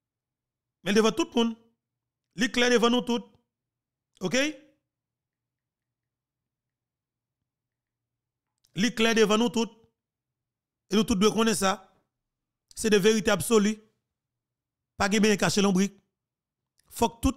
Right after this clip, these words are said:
Haïtien capable de et comprendre ni. Parce que li là. OK? Nous pas cacher en vérité. Nous pas cacher bagage qui est important.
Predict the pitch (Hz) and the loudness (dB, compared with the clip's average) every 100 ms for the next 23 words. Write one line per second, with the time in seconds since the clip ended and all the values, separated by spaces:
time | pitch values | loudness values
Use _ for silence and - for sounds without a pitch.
0 | - 214 220 226 208 196 175 190 214 220 | -2 -2 -2 -2 -2 0 2 4 4 0
1 | 202 196 170 180 180 185 _ _ _ _ | -2 -2 0 0 0 -4 _ _ _ _
2 | _ _ _ _ _ _ - 160 196 208 | _ _ _ _ _ _ -10 -2 0 2
3 | 214 202 123 - _ _ _ _ _ _ | 2 0 -2 -10 _ _ _ _ _ _
4 | _ _ - 190 247 226 - _ _ _ | _ _ -8 0 0 0 -8 _ _ _
5 | _ _ _ _ - 208 196 - 202 - | _ _ _ _ -2 0 0 0 -2 0
6 | 220 220 233 240 262 - _ _ _ _ | 0 0 0 -2 -2 -6 _ _ _ _
7 | _ _ _ 190 - 208 226 - 233 226 | _ _ _ -6 -4 -2 -2 0 0 0
8 | 220 220 214 240 277 262 | 0 -2 0 0 -2 -4